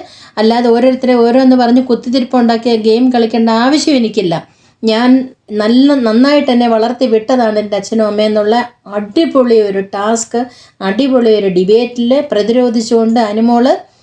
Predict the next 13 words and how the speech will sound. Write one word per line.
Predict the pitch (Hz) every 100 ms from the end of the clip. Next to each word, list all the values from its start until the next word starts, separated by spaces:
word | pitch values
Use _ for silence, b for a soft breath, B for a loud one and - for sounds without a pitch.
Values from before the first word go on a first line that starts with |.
| b b -
വന്നിരിക്കുന്നു. | 196 226 240 254 247 269
അനീഷൊക്കെ | 277 208 214 233 277 269 254 214
അതിൻ്റെ | 226 247 247
മുൻപിൽ | 233 240 254 254
കിടന്ന് | 240 240
"അനുമോളെ, | 226 240 240 247
അനുമോളെ, | 226 233 240
അനുമോളെ" | 240 233 240 240
എന്ന് | 240
വിളിക്കുന്നുണ്ട്. | 233 226 240 240 233
അതൊക്കെ | 233 247 247 254 -
അപ്രസക്തമായെന്ന | 285 247 226 226 330 359 339 - 302 285 254 247
രീതി | 226 226 220 247